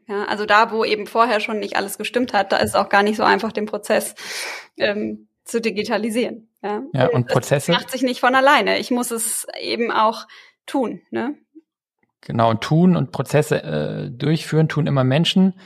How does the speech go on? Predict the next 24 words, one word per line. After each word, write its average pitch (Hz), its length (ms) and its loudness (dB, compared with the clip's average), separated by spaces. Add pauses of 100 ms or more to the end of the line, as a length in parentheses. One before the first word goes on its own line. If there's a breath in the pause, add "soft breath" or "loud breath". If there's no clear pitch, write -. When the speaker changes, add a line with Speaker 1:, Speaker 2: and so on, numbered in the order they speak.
(420 loud breath)
Speaker 2:
Das 143 280 2
ist 156 100 0
sicherlich 147 320 4
eine 139 120 4
der 139 80 4
größeren 139 400 2
Herausforderungen, 139 760 2
wenn 135 160 2
wir 135 80 0
über 123 120 0
die 123 80 0
Strukturen 170 480 -2
reden, 170 240 0
die 160 120 0
wir 156 80 2
dort 156 340 0
schaffen 156 300 2
müssen, 151 360 4 (520 loud breath)
dass 131 220 2
Teams 170 600 2 (300)
gerade 139 360 2
in 139 60 2
Zahnarztpraxen 135 800 -2 (100)
oft - 640 0